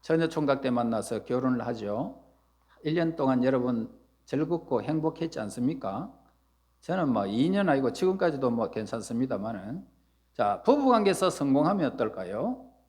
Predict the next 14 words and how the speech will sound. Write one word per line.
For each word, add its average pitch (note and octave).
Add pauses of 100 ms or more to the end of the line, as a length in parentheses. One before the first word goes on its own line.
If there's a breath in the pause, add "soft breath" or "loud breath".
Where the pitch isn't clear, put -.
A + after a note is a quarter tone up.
(140)
예. E2+ (500)
자녀관계에서도 G#3
반드시 F4
성공하게 C#3+
되어 A2
있습니다. F2+ (760)
부부가 G#3
아름답게 C#3
대화를 B2
나누고 G#2+ (760)
서로 F#3
사랑한다고 D3
보듬어주면 C3 (760)
자녀들은요 D#3